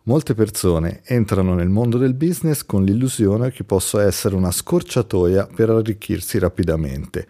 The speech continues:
Il successo richiede tempo, sacrifici, perseveranza ed un pizzico di fortuna. Bisogna dunque dare tempo alla propria attività imprenditoriale di crescere e di svilupparsi, sicuramente nell'ordine di tre, cinque anni.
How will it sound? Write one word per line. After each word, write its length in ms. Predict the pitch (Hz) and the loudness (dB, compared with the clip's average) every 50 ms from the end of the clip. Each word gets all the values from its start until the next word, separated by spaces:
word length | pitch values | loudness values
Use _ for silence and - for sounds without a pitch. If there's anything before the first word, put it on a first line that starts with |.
| _ - | _ -14
Il 100 | 87 - | -12 -8
successo 520 | - - 90 - - 110 107 101 - - 98 | -4 -4 -4 0 2 2 2 2 2 2 0
richiede 400 | 90 85 - - 90 82 92 87 | 0 0 0 -2 0 2 2 0
tempo, 600 | - - 143 131 98 82 - - - 85 - _ | 2 2 2 2 2 0 -2 -6 -12 -12 -14 _
sacrifici, 920 | _ - - - 80 - 85 85 - - 127 165 165 - - - - _ _ _ _ _ | _ -10 -10 -8 -6 -4 -6 -6 -2 0 0 0 0 0 -4 -6 -6 _ _ _ _ _
perseveranza 960 | - - - - - - 82 85 82 80 95 101 117 135 131 - - 160 156 - - - - - - - _ | -14 -14 -12 -10 -4 -4 -2 -2 0 0 2 2 2 2 0 0 0 -2 -2 -4 -12 -20 -20 -20 -20 -16 _
ed 160 | - 269 - | -4 -2 0
un 160 | 262 175 - - | 0 0 0 0
pizzico 420 | 101 90 - - 104 90 92 90 | -2 -2 0 0 -2 0 2 2
di 80 | 87 82 | 0 0
fortuna. 680 | - - 92 76 - - 90 82 82 85 80 - - _ _ _ _ _ _ _ _ _ _ _ _ | 0 0 -2 -2 -2 -6 -6 -6 -4 -6 -8 -10 -14 _ _ _ _ _ _ _ _ _ _ _ _
Bisogna 380 | - 107 92 95 104 104 107 110 | -6 -4 0 2 2 4 4 4
dunque 360 | 113 120 131 127 - - 110 | 2 2 2 2 2 2 2
dare 280 | 101 110 101 98 98 101 | 2 4 2 2 0 -2
tempo 720 | - - 139 156 175 180 175 - - 196 - - - _ - | 0 0 0 2 2 0 0 0 0 -2 -2 -2 -10 _ -2
alla 260 | - 107 98 113 113 | 0 2 2 2 0
propria 480 | - 101 85 82 82 - - 95 92 - | 0 0 0 0 -2 -2 -2 -4 -4 -4
attività 480 | - 101 - - 107 101 95 - 107 104 | -10 -12 -6 -2 -2 -2 -2 -2 -2 -2
imprenditoriale 880 | 101 95 - - 101 104 98 98 127 135 147 147 147 110 82 90 90 | -2 -4 -4 -4 -2 -2 0 0 0 0 2 2 2 2 2 2 0
di 100 | 87 95 | 0 -2
crescere 540 | - - 180 208 233 - - - 202 214 190 | -4 -2 -2 -2 -2 -2 -4 -4 -2 -2 0
e 40 | |
di 100 | 156 143 | 0 0
svilupparsi, 840 | 127 113 110 98 113 123 - - - 80 73 82 - - - 117 120 | -2 0 0 0 0 0 0 -2 -4 -4 -4 -4 -8 -8 -8 -8 -8
sicuramente 840 | - - - 170 165 170 170 160 147 117 113 107 - - 98 87 - - - - - - - - | -8 -6 -6 -4 -2 0 0 2 2 2 2 2 2 0 0 0 -2 -8 -20 -20 -20 -20 -12 -4
nell'ordine 580 | - 98 98 95 98 98 92 90 95 95 90 | 0 0 2 4 4 2 2 2 0 0 0
di 160 | 87 90 85 - | 0 -4 -6 -4
tre, 340 | - 101 101 101 98 - - | -2 0 2 2 0 0 -4
cinque 460 | - - 107 95 90 87 - - 87 | -8 -4 -2 -2 -2 -2 -2 -4 -2
anni. 400 | 80 76 73 73 73 80 85 85 | -2 -2 -4 -6 -4 -6 -6 -6